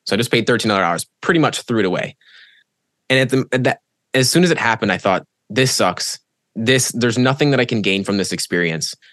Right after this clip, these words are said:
at all." Like, I automatically wanted to feel like a victim. Like, "Of course this happens to me." And when things like that happen, I put, I put it into perspective. And I always think, if it's not gonna matter in five months, why spend five minutes on it? And so I put that into perspective, and I thought,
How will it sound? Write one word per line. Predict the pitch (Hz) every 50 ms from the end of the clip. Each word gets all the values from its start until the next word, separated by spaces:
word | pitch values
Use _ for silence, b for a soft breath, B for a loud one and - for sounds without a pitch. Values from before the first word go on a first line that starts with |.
| b b b _ _ _ -
at | 107 110 - -
all." | 87 80 80 -
Like, | 101 104 110
I | 117 110 -
automatically | 131 147 156 160 151 147 139 139 139 135 123
wanted | 113 113 107
to | 104 98
feel | - - 117 110
like | 104 98 -
a | 98
victim. | 92 98 95 - - 87
Like, | 90 87 104
"Of | 113 120 -
course | - - - 147 147 151 147 143 -
this | 131 127 117
happens | - 110 104 104 - 104 101 98 -
to | 98
me." | 95 85 80 - - - b b b b b b b b b b _ -
And | 131 139
when | 139 139 135
things | 123 - 165 175 202 196 214
like | 196 143 -
that | 120 113 -
happen, | 107 104 104 - 107
I | 98 92
put, | - 110 107 - - -
I | 95 98
put | - 131 131
it | 131
into | 135 127 123 143
perspective. | - 101 - - - 92 90 - 95
And | 90 87
I | 92
always | 101 104 98 -
think, | - 98 92 90 98
if | 90 92
it's | - 117
not | 120 117
gonna | 117 120 113
matter | 110 104 104
in | 101 95
five | - - 98 95 90 82
months, | 92 87 85 90 - -
why | - 90 92 90
spend | - - 98 92 92 90
five | - 90 87 85
minutes | 87 82 85 80 - -
on | - 165 160
it? | - - - B B B B B B B
And | B 107 107
so | - 113
I | 107
put | 101 - - 151 143
that | 135 120
into | 117 113
perspective, | 98 98 - - 104 95 - -
and | 98 95
I | 90 -
thought, | - 98 90 78 -